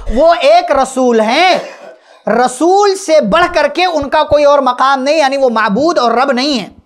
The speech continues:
"व उम्मुहु सिद्दीक़ा", और उनकी माँ सच्ची है। यहूदी क्या कहते थे कि जो है मरियम जानिया थी, नऊज़ुबिल्लाह, और ईसा अलैहिस्सलाम को वलदुज़्ज़िना कहते थे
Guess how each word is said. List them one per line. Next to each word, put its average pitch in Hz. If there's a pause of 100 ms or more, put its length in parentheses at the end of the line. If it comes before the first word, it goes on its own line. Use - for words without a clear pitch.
(120)
"व 226
उम्मुहु 330
सिद्दीक़ा", 392 (280)
और 185
उनकी 190
माँ 254
सच्ची 294
है। 392 (220)
यहूदी 196
क्या 254
कहते 254
थे 339 (320)
कि 269
जो 190
है 240
मरियम 233
जानिया 220
थी, 185
नऊज़ुबिल्लाह, 180 (1160)
और 277
ईसा 269
अलैहिस्सलाम 294
को 285
वलदुज़्ज़िना 262
कहते 226
थे -